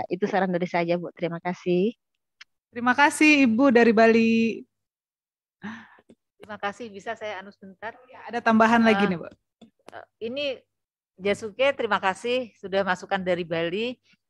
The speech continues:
Speaker 3: Eh, kemudian kalau saya kembali ke nugget, nugget itu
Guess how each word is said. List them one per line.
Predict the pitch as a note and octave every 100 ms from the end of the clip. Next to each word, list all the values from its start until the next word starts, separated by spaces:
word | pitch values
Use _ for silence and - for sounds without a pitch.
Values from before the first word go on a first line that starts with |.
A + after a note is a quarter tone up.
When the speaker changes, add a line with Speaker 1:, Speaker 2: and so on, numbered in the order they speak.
| _
Speaker 3:
Eh, | F#3 F#3+
kemudian | G3 G3+ B3 B3+
kalau | A#3 A3+ -
saya | A3+
kembali | G#3+ G#3+ G3+ G3
ke | G#3
nugget, | G#3 F#3+ F3 B3 - _ _ _ _ _
nugget | G3+ G3 G3 G#3 G#3
itu | C4+